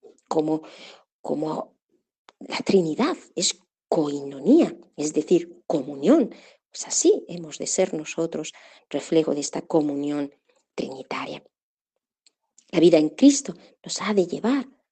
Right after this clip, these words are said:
a esa comunión eclesial que se manifiesta en la vida fraterna y también en la comunión espiritual. Y esta comunión hace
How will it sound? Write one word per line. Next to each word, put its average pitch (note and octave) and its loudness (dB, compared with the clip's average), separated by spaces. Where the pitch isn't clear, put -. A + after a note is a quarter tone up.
a - -12
esa G3+ -4
comunión E3+ 0
eclesial C4+ 0
que - -6
se E3+ -4
manifiesta F#3 2
en F#3 -4
la D#3 -10
vida E3 -6
fraterna E3+ 0
y - -20
también G3 4
en F3 0
la D3 -10
comunión D3 -12
espiritual. - -10
Y G#3+ 4
esta A#3 2
comunión G3 6
hace - -2